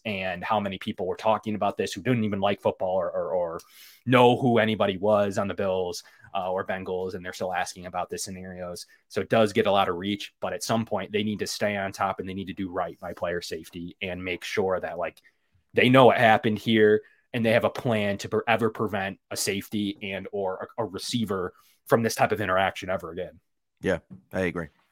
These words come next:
Speaker 2: I agree. So, and that player, that, uh, the assistant trainer there was, uh, Denny Kenning-,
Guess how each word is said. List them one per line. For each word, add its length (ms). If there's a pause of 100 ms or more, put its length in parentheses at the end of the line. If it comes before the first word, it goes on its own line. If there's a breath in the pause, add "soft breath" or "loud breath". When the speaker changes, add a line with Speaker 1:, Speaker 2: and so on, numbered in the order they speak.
(100)
Speaker 2:
I 100
agree. 260
So, 180 (260 loud breath)
and 100
that 160
player, 280
that, 220
uh, 280 (420)
the 320
assistant 420
trainer 320
there 200
was, 180
uh, 160
Denny 300
Kenning-, 340